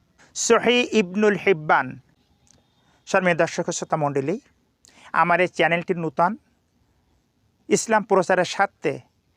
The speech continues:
চ্যানেলটিকে সাবস্ক্রাইব করবেন এবং শেয়ার করে অন্যদের দেখার সুযোগ করে দিবেন।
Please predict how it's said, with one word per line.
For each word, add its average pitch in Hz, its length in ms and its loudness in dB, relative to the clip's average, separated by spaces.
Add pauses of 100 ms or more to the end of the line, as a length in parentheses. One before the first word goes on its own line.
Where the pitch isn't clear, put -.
(140)
চ্যানেলটিকে 175 480 -2
সাবস্ক্রাইব - 680 -4
করবেন 202 340 0 (420)
এবং 160 300 2
শেয়ার 165 320 0
করে 160 140 2
অন্যদের 147 280 0
দেখার 143 220 -2
সুযোগ 131 300 -8
করে 120 180 -2
দিবেন। 113 300 -6